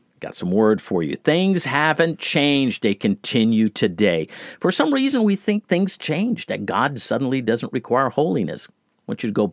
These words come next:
check this verse out. It's in First Peter chapter one, verse sixteen. "As obedient children, and do not be partaking again of your former lust, which you were lusting without knowledge,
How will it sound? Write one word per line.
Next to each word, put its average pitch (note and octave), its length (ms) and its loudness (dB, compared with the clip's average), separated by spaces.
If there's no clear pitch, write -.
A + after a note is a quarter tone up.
check - 260 -2
this C#3+ 200 0
verse E2+ 280 -4
out. D#2 220 -6
It's - 100 -18
in G#2 80 -2
First - 300 -2
Peter A2+ 340 0
chapter G#2+ 320 0
one, G#2 240 2
verse E2+ 220 -6
sixteen. G#2+ 480 0
"As C3+ 280 2
obedient C#3 640 2
children, G#2 600 0
and F2 180 -6
do C#3 180 0
not D3+ 300 2
be C#3 140 2
partaking C3 800 0
again G#2 600 2
of F#2 140 -2
your G#2 160 2
former A#2+ 480 2
lust, G2+ 380 0
which G2 260 -2
you A2+ 100 0
were A2 220 2
lusting G#2+ 540 0
without F#2 360 0
knowledge, G#2+ 460 0